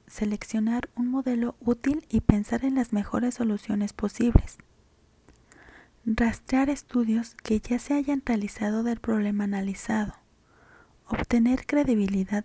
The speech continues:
en la información y fundamentarla, incluyendo la opinión de críticos. Número tres. Construcción de alternativas.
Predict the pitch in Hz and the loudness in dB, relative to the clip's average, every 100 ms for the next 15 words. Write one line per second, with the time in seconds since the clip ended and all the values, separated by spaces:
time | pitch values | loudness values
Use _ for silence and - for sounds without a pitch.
0 | - 240 226 214 208 202 202 - 214 240 | 0 2 2 0 -2 -2 -4 -2 -2 -2
1 | - 233 - 254 240 240 233 226 226 233 | 0 -2 2 0 0 0 0 0 0 -2
2 | 220 220 240 - 220 - 226 226 214 233 | -2 -4 -4 0 0 2 0 0 0 0
3 | 240 220 214 196 196 190 190 - 233 - | 0 0 0 -2 -2 -2 -2 0 -2 -2
4 | - - - _ _ _ _ _ _ - | -12 -12 -14 _ _ _ _ _ _ -20
5 | _ _ - _ _ - 226 240 254 214 | _ _ -20 _ _ 2 4 6 4 0
6 | - 185 - - _ _ _ - 240 226 | -2 -4 -6 -14 _ _ _ 0 2 2
7 | 240 - 262 254 277 254 220 196 190 196 | -4 -4 -2 0 -2 -2 -4 -4 -4 -4
8 | 180 - - | -4 -8 -14